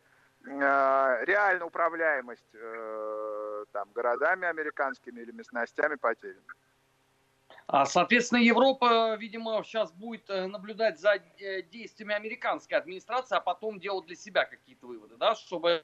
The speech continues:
Speaker 2: не бежать
Speaker 1: Ну,
Speaker 2: впереди
Speaker 1: безусловно.
Speaker 2: паровоза.
Speaker 1: Я, я не думаю, что будет Франция, так сказать, за чем-то наблюдать. У них всё-таки, э, свои достаточно давние, давние традиции и система развёртывания, и полиция потренировалась вот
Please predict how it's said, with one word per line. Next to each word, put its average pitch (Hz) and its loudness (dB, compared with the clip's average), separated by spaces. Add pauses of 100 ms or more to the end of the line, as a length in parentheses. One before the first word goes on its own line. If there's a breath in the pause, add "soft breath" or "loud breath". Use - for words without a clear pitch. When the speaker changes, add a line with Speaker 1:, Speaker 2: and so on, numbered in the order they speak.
Speaker 2:
не 175 -4
бежать 185 2
Speaker 1:
Ну, 208 2
Speaker 2:
впереди 202 2
Speaker 1:
безусловно. 233 2
Speaker 2:
паровоза. 170 4
Speaker 1:
Я, 220 2
я 254 2
не 285 2
думаю, 262 2
что 208 2
будет 190 0
Франция, 220 2
так 135 -10
сказать, 131 -8
за 143 0
чем-то 135 -8
наблюдать. 131 -4
У 143 -8
них 175 -8
всё-таки, 165 -2 (560 soft breath)
э, 139 2
свои 180 0
достаточно 165 -2
давние, 135 0
давние 143 -2
традиции 147 -4
и 131 -4
система - -2
развёртывания, 180 0
и 139 -8
полиция 165 0
потренировалась 196 0
вот 139 -10